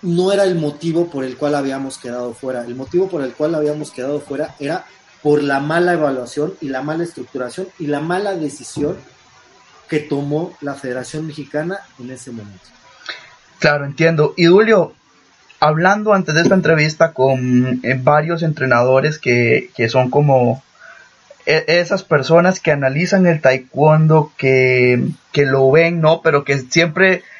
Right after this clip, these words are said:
Speaker 2: quieren no ser mencionados, lo catalogan a usted como un fuera de serie en su mejor momento. O sea, que era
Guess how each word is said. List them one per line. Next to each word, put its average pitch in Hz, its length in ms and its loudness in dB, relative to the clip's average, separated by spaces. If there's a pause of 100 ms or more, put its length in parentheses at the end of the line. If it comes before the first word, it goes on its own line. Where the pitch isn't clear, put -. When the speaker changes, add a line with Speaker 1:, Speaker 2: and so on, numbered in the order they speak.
(200)
Speaker 2:
quieren 190 320 2
no 190 160 6
ser 185 200 4
mencionados, 185 720 2 (220)
lo 147 160 4
catalogan 165 540 2
a 160 40 6
usted 156 240 0
como 170 280 4
un 156 180 4
fuera 190 280 4
de 139 120 0
serie 202 300 0
en 127 80 -6
su 123 100 -4
mejor 135 260 2
momento. 143 460 2
O - 480 -20
sea, 151 220 2
que 151 180 0
era 160 640 6